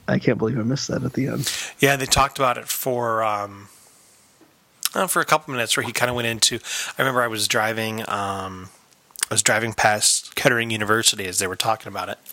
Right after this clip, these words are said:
Speaker 2: And I remember them talking, and I was like, "Wait, wait." I, I was distracted as I was driving. Like, "Wait, what?" And she had to go back and, like, hit the,
Speaker 1: Mm-hmm.
Speaker 2: hit the back button a couple times because I was like,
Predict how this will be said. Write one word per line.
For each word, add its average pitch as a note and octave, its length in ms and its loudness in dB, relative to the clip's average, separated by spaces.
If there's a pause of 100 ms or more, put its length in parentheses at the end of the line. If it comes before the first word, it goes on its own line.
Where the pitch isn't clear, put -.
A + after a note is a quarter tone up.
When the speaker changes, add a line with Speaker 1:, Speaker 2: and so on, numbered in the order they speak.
(760)
Speaker 2:
And A2 240 0
I G#2 60 2
remember A2 280 -2
them G#2 140 -4
talking, - 340 -2
and B2 120 -4
I A2+ 40 -2
was - 180 -8
like, - 80 -16
"Wait, B2+ 180 0
wait." A#2 260 -4 (240)
I, C3+ 100 2 (220)
I B2+ 60 2
was B2+ 180 0
distracted C3 680 2
as G#2 200 0
I G2+ 60 2
was G2+ 180 -2
driving. A#2+ 340 -4
Like, A#2+ 180 -16
"Wait, A2+ 220 -6
what?" A#2+ 380 2 (320)
And - 80 -4
she - 140 2
had A#2 100 -2
to - 40 -6
go A2+ 200 2
back A2 340 2
and, G#2+ 140 -6
like, G2 120 -6 (180)
hit - 260 -2
the, A#2 100 2
Speaker 1:
Mm-hmm. C#3 260 0
Speaker 2:
hit - 180 -4
the A2 120 4
back A2 460 2
button - 200 0
a B2 60 -6
couple - 280 -2
times G#2 380 2
because A#2 260 0
I A2+ 60 4
was A2+ 220 4
like, G2+ 100 -6